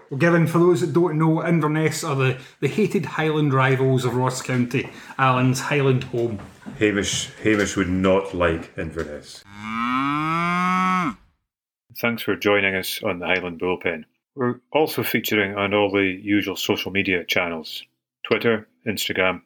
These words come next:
Speaker 2: and Facebook. Just search for the Highland Bullpen. On Twitter, our handle is at H B U L L P E N,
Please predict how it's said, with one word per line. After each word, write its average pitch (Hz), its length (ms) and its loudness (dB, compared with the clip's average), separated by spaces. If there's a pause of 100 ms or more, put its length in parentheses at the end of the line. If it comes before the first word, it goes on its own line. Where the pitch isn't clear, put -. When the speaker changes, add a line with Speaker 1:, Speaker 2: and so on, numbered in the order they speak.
(140)
Speaker 2:
and 98 80 -12
Facebook. 87 480 -6 (260)
Just - 240 0
search 117 300 0
for 101 340 0
the 107 80 -4
Highland 87 340 -2
Bullpen. 92 460 0 (220)
On 92 120 -8
Twitter, 120 460 0
our 90 140 0
handle 92 400 -2
is 85 260 -6 (180)
at 113 360 -2 (140)
H - 420 -2 (420)
B 110 340 0 (220)
U 107 200 -2
L 98 200 0
L 101 320 0
P - 140 -6
E 92 280 -8
N, 127 220 -2